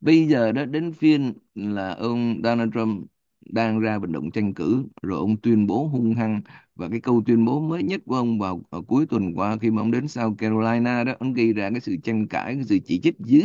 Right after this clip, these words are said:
dội từ phía mọi người, từ phía các, ừm, ờ, chính khách bảo thủ của Đảng Cộng Hòa, từ phía chính quyền Joe Biden, từ phía các đồng minh bên Âu Châu đó, nói rằng là cái hành động của Donald Trump như vậy á, là một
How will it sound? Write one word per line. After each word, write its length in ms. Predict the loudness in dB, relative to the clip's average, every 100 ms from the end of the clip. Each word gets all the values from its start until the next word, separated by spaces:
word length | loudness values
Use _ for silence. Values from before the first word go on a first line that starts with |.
| 6
dội 280 | 4 2 -2 -6 -20 -20 _
từ 240 | 4 4 4
phía 200 | 0 -2
mọi 280 | 0 -2 -2
người, 180 | -2 -2
từ 140 | -2 -4
phía 240 | -2 -4
các, 160 | -4 -8 -8
ừm, 400 | -4 -2 0 0 -4 -12 _ -6
ờ, 100 | -2
chính 200 | -2 0
khách 180 | -2
bảo 200 | -2 -2
thủ 180 | 0 -2 0
của 60 |
Đảng 200 | -2 -2
Cộng 200 | -4 -4
Hòa, 200 | -4 -4 2
từ 120 | 2
phía 200 | 4 -2
chính 220 | 0 -2
quyền 140 | 0 -2
Joe 200 | -2 -4
Biden, 420 | -4 -4 -4 -2
từ 160 | 2 2
phía 140 | 2
các 160 | -2 -2
đồng 180 | -2 0
minh 240 | 0 0
bên 140 | -4 -4
Âu 180 | -4
Châu 260 | -4 -2 -2
đó, 140 | -4 -8 -14 -20 -8
nói 320 | -6 -4 -2
rằng 240 | -2 0
là 140 | 0 -2 -4
cái 160 | -4
hành 300 | -2 -2 -2
động 340 | -2 -4 -6 -6
của 200 | -6 -6
Donald 300 | -4 -4 -4 -4
Trump 220 | -2 0
như 100 | 0
vậy 240 | -2 -4
á, 140 | -4 -4
là 200 | -4 -6
một 240 | -6 -8